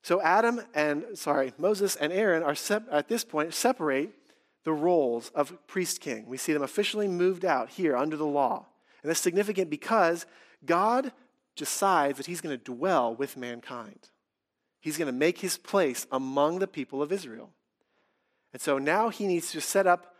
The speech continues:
protections and ways for his people to interact with him while he's in their midst. It's a huge step for mankind. He's choosing to live with them.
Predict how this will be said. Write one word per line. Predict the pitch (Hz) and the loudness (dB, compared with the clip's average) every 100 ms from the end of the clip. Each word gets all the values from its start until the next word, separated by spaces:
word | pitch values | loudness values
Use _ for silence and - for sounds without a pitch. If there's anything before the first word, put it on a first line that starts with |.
| _ | _
protections | - 160 - 247 - 127 113 170 - _ _ _ _ _ _ | -18 -10 -4 -4 -2 -6 -8 -12 -16 _ _ _ _ _ _
and | 135 131 | -10 -2
ways | 175 240 196 135 151 - - _ _ | 4 6 6 4 0 -6 -14 _ _
for | _ 156 | _ -6
his | 214 | -6
people | - 180 170 | -2 -4 -2
to | 196 | -2
interact | 170 143 135 | 0 0 0
with | - | -6
him | - - 190 123 | -14 -6 -4 -2
while | 127 135 | 0 0
he's | 139 190 170 | 0 -10 -8
in | 135 | -8
their | 120 123 | -6 -8
midst. | 165 151 - - - _ _ _ _ _ _ _ _ _ _ _ | -8 -10 -12 -18 -18 _ _ _ _ _ _ _ _ _ _ _
It's | 147 120 | -14 -14
a | |
huge | - 151 143 | -6 -4 -4
step | - 233 220 | 0 0 0
for | 165 | 0
mankind. | 160 170 226 247 175 113 - _ _ _ _ _ | 2 2 2 2 2 -2 -10 _ _ _ _ _
He's | 156 147 | -12 -10
choosing | - - 202 175 165 | -8 -4 0 0 0
to | 156 | -2
live | 139 190 254 | 2 0 0
with | 190 147 | -4 -6
them. | 120 104 92 | -8 -12 -14